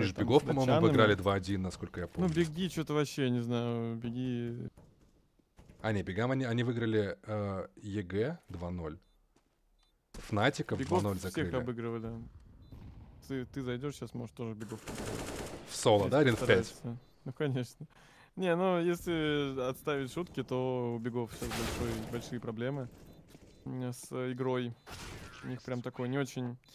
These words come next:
Speaker 1: не очень, э, промежуток пошел. Ну, черно-белая полоса, вот такая вот сейчас черная.
Speaker 2: Это зебра
Speaker 1: Как раз.
Speaker 2: называется.
Speaker 1: Э, полагаю, что да, Олег Сергеевич, вы правы.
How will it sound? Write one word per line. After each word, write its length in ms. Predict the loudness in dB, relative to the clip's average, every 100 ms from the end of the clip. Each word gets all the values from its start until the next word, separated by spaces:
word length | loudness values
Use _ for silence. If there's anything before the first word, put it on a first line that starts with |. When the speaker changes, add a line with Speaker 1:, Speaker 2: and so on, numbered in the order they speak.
| -20 -6
Speaker 1:
не 100 | 2
очень, 420 | 4 4 2 0 2
э, 460 | 0 0 -2 -4 -10 -20 _ _ -6
промежуток 500 | 0 2 2 -2 -4
пошел. 420 | -4 -4 -2 -4
Ну, 240 | -2 -6 -6 -8
черно-белая 480 | -6 -4 -2 -2
полоса, 360 | -4 -8 -6 -4
вот 120 | -4
такая 260 | -8 -8 -8
вот 140 | -8
сейчас 140 | -12 -10 -6
черная. 300 | -6 -6 -10 -16 -20 -20 -20 -20 -20 -16
Speaker 2:
Это 240 | -6 -2
зебра 300 | 4 4 4
Speaker 1:
Как 60 | 4
раз. 80 | 0
Speaker 2:
называется. 520 | 0 -2 -4 -6 -14 -18 _ _ _ _ _ _ _ _
Speaker 1:
Э, 760 | -8 -4 -2 -2 -2 -4 -6 -10 -16 _ _ _ _ _ _ _ _ -6
полагаю, 500 | -2 0 2 2 2
что 220 | 0 -2
да, 920 | 2 4 6 4 2 0 -2 -4 -4
Олег 300 | -2 -4 -6 -8
Сергеевич, 680 | -4 -4 -4 -6 -4 -8 -8
вы 120 | -14
правы. 420 | -10 -8 -8 -10